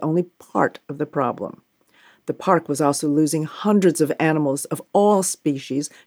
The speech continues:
to snares every year. "It was embarrassing," recalls Craig Spencer, forty-eight years old, as he sits by a bushveld brie, a barbecue,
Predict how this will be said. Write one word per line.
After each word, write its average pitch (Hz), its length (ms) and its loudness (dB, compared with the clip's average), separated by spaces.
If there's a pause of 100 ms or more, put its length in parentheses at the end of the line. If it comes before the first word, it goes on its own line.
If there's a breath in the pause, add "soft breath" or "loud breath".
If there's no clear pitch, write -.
to - 80 -8
snares 190 760 0
every 160 380 2
year. 156 480 -2 (580 soft breath)
"It - 120 4
was 240 100 8
embarrassing," 220 720 8
recalls 156 480 4
Craig 156 280 4
Spencer, 156 440 2
forty-eight 139 520 2
years 139 300 -2
old, 147 260 4 (220 loud breath)
as 180 160 0
he 202 140 0
sits 262 280 0
by 185 220 4
a 180 80 8
bushveld 175 600 2
brie, 170 440 4 (240)
a 147 100 -6
barbecue, 135 560 -6